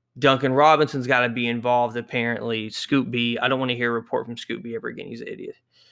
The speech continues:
He's not an idiot, I'm sorry. He's not an idiot. He's just not a source.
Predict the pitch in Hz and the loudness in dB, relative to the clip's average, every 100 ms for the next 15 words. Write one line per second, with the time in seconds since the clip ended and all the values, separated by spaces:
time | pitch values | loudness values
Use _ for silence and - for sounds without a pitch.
0 | _ - 175 220 151 147 131 131 127 120 | _ 2 4 4 6 4 6 0 0 0
1 | 135 175 123 101 - - - _ _ _ | 2 2 0 -6 -16 -18 -18 _ _ _
2 | _ 139 170 - 185 160 - - 143 - | _ -2 0 2 2 2 -2 -4 -2 -4
3 | - - | -10 -14